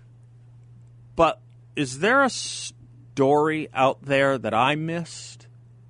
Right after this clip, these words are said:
in the reverse? Is there a story out there that I missed in the reverse? White students assaulting blacks on campus in the last couple, few years? If it is, I want to highlight it and denounce it.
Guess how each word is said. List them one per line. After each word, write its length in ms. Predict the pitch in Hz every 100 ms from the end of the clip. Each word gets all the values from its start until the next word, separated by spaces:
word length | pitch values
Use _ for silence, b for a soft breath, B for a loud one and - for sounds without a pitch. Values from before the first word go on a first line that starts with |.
| -
in 160 | 139 123
the 80 |
reverse? 640 | 107 98 120 123 - - - - - - - - - - - - - - - - - -
Is 100 | 113
there 120 | 160
a 60 | 160
story 340 | - 160 143
out 180 | 131 127
there 120 | 131
that 120 | 123
I 100 | 113
missed 360 | 110 117 113 -
in 80 | 98
the 80 | 104
reverse? 600 | 90 98 - - - - - - -
White 240 | - 117 110
students 480 | - 120 104 104 -
assaulting 500 | - 110 95 101 90
blacks 400 | 104 101 - 107
on 140 | 92
campus 680 | - 110 92 101 - - - - - - -
in 80 | 98
the 80 |
last 360 | 95 95 92 -
couple, 300 | - - 92 - - - - - -
few 180 | - 101
years? 460 | 87 90 95 - - B B B B - - -
If 140 | 123
it 80 | 120
is, 160 | 143 143
I 40 |
want 180 | 123 120
to 40 |
highlight 440 | 101 127 120 127 127
it 140 | 127
and 100 | 107
denounce 460 | 95 98 104 90 -
it. 100 | -